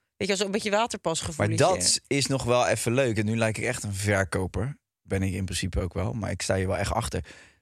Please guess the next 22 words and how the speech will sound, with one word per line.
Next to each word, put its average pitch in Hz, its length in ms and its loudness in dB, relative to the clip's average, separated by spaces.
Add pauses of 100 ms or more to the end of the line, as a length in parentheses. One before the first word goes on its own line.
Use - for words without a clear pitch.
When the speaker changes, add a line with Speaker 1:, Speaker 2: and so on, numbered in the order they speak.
(220)
Speaker 2:
Wij 123 300 2
werken, 143 280 4
zeg 131 120 2
maar, 123 280 2
de, 107 500 0 (100)
alle 117 340 4
supplementen 110 600 0
komen, 110 600 2 (120)
eh, 92 400 0 (160)
van 95 160 -4
een 101 60 2
Nederlandse 101 340 0
producent 101 540 0
of 95 100 -10
bij 95 100 0
een 95 60 2
Nederlandse 98 320 0
producent 101 380 -4
vandaan. 87 400 -4
Speaker 1:
Ja. 185 140 -8 (380)
Speaker 2:
En, 101 680 2
ehm, 101 460 2